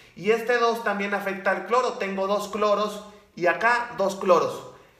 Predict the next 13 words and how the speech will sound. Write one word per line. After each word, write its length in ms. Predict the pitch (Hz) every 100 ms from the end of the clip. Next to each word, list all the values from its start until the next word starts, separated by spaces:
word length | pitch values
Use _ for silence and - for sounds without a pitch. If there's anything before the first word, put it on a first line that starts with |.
| _ _
Significa 580 | - 214 247 226 226 226
que 100 | 220
es 60 | 208
la 100 | 220
respuesta 520 | 190 - 214 220 226
completa 640 | 202 185 - 214 233 254
a 300 | 262 - 170
la 160 | 175 175
reacción 580 | 175 170 - 233 262 247
del 160 | 214
ejemplo 540 | 185 208 220 214 226 214
número 400 | 202 202 208 190
uno. 500 | 180 147 113 -